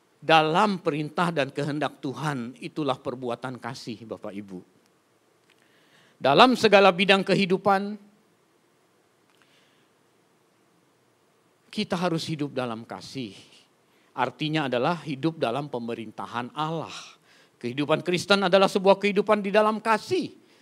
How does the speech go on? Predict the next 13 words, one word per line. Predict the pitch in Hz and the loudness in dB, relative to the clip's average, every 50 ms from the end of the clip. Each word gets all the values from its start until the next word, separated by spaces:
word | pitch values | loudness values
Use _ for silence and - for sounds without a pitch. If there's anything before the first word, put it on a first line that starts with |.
| _ _ _ _ | _ _ _ _
Kehidupan | - 160 165 170 160 175 160 - 170 165 160 156 151 | -4 -2 -2 0 0 0 0 4 4 4 4 2 0
di | 151 | -2
dalam | 151 131 143 139 135 151 160 208 262 262 226 196 170 147 135 120 - - | 0 2 4 4 4 6 8 8 8 8 8 4 0 -4 -6 -8 -10 -6
ketaatan | - 185 - - - 143 151 165 160 160 - - 143 135 117 113 113 - _ _ _ _ | -4 -4 -4 -2 -4 -4 0 0 0 0 2 2 0 0 0 -4 -12 -16 _ _ _ _
kepada | - 127 - - 156 139 143 135 120 110 113 - | -6 -4 0 0 0 2 2 0 -2 -2 -4 -6
perintah | - 151 143 175 180 160 156 - 131 120 117 | -6 -4 -4 -4 -4 -6 -4 -4 -4 -4 -4
dan | 110 120 123 110 117 120 | -6 -6 -6 -6 -6 -8
kehendak | - 127 110 123 127 123 123 113 110 - - _ | -8 -8 -8 -6 -8 -6 -6 -6 -6 -6 -8 _
Allah. | - 127 123 113 107 98 90 - - - - _ _ _ _ _ _ _ _ _ _ _ _ _ _ _ _ _ _ _ _ _ _ _ _ _ _ _ _ _ _ _ _ _ _ _ _ _ _ - | -8 -6 -6 -6 -8 -12 -14 -16 -18 -20 -20 _ _ _ _ _ _ _ _ _ _ _ _ _ _ _ _ _ _ _ _ _ _ _ _ _ _ _ _ _ _ _ _ _ _ _ _ _ _ -4
Kasih | 127 120 - 151 147 - - | -4 -4 -4 -6 -8 -8 -6
kita | - 190 185 208 202 190 | -4 2 4 6 6 6
kepada | 196 208 - 214 208 196 | 6 4 4 6 6 6
Tuhan | 202 202 - 214 214 220 240 254 247 233 | 6 6 4 4 4 4 4 2 -2 -6